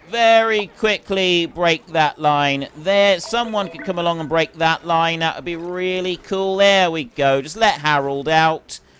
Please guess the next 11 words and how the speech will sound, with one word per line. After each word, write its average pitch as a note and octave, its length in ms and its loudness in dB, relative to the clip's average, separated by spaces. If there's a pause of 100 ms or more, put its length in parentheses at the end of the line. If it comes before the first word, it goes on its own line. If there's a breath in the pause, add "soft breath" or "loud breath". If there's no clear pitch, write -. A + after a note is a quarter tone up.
(140 soft breath)
Why G#3 360 4
would C#3 200 -10
you D3 100 -12
go D#3 300 -2
and D#3+ 160 -8
do F#3+ 280 -10
that? - 760 -2 (720 soft breath)
Seriously, G#3+ 1040 -2
these F3+ 300 -8
dupes - 560 -6 (120)
just - 360 -6